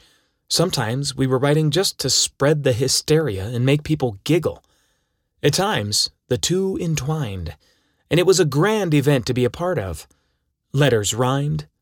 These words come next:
hosted pictures, communicated feelings, misled truths, told disconcerting truths, romanticized the mundane, showcased drawings,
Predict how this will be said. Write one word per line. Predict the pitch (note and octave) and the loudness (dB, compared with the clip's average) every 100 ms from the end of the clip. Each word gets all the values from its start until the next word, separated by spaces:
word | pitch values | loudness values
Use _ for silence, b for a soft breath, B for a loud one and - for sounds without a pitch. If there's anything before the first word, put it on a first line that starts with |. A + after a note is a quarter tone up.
| - | -2
hosted | D3 D3 - F2 - | 2 2 0 -8 -6
pictures, | E3+ D#3 - D#3+ E2 - b b - | -6 -4 -6 -4 -6 -8 b b 0
communicated | D3 C#3+ B2+ - A2+ G#2 | 4 4 2 -2 -4 -4
feelings, | - - D3 D3 D3+ D#3 - - _ _ - | -8 -2 0 2 0 -4 -6 -8 _ _ 0
misled | D#3 C#3 A#2+ G2 D#2+ | 4 4 0 -2 -4
truths, | - - F#3 D#3 - b b b b b - | -4 -2 -2 -2 -10 b b b b b -4
told | D3+ B2+ G#2 G2+ | 2 2 0 0
disconcerting | D#3 D3 C#3 A2 - D#3 D#3+ D#3+ | 0 0 -2 0 0 2 2 0
truths, | D3+ D#3+ E3 D#3 - - b b _ - | 0 0 0 -2 -6 -6 b b _ 0
romanticized | C3 D#3+ D#3 D#3 D3 C#3+ D3 D3 | 4 4 4 2 2 0 0 0
the | C3 G#2+ | -2 -2
mundane, | G#2+ C3+ C3+ A#2+ B2+ C3+ C#3 C#3+ _ _ _ _ _ | 0 2 2 0 0 -2 -6 -8 _ _ _ _ _
showcased | - F3 D#3 F#3 D#3 C3+ | 0 0 2 0 0 -2
drawings, | C#3 F3 E3 F#2 F2+ - | 0 0 -2 -8 -6 -6